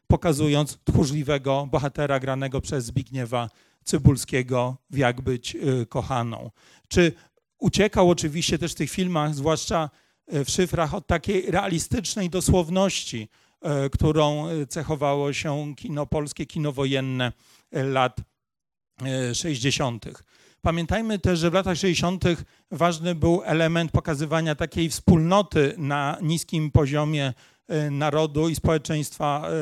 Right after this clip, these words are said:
y, polskiego, że kłócić się mogą wyżsi dowódcy, ale przecież wspólnie jesteśmy Polakami. Has,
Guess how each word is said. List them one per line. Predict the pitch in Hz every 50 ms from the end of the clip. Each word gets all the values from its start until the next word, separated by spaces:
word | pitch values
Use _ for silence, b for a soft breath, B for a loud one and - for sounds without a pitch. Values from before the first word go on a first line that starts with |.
| 143 127
y, |
polskiego, | - - 156 143 131 - - - 175 175 156 165 160 143 b b b b b
że | - - 170
kłócić | 156 - 180 175 - - 165 -
się | - 165
mogą | 160 160 147 160 151
wyżsi | 139 165 - - - 170
dowódcy, | 143 151 127 123 175 180 - - 165
ale | 143
przecież | - - 160 - 160 151 - - - _
wspólnie | - - - - 160 151 151 147 139 135
jesteśmy | 135 131 - - - 135 123 - - 139 123 143 - - -
Polakami. | 151 131 127 127 - - 135 123 123 117 113 - - b b b b b b b - -
Has, | 190 196 214 - - -